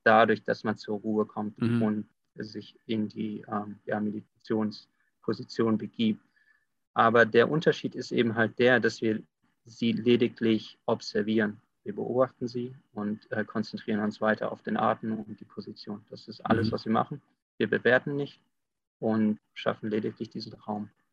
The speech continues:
Speaker 1: Und aus dieser, ähm, Praxis heraus versuche ich eben halt meinen Alltag zu gestalten und hin und wieder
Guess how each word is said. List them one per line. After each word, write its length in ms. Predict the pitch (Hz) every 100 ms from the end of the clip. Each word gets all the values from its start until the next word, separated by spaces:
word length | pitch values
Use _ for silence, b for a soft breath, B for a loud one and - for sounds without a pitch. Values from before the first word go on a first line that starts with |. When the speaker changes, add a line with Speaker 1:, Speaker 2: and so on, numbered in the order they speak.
| _ _ -
Speaker 1:
Und 160 | 110
aus 520 | 104 120 117 110 - - _ _ 127
dieser, 640 | 143 143 143 139 135 - -
ähm, 460 | 123 120 117 110 110 _ _ _ _ _
Praxis 420 | - 127 - 113
heraus 320 | 117 117 117 -
versuche 340 | 113 110 107
ich 100 | 107
eben 220 | 117 110 107
halt 160 | 107
meinen 200 | 110 110
Alltag 300 | 127 131 135
zu 120 | -
gestalten 640 | 113 107 113 107 107 110 110
und 260 | 110 113 117 _ _ _ _
hin 140 | 117 113
und 160 | 113
wieder 640 | 110 110 110 107 107 113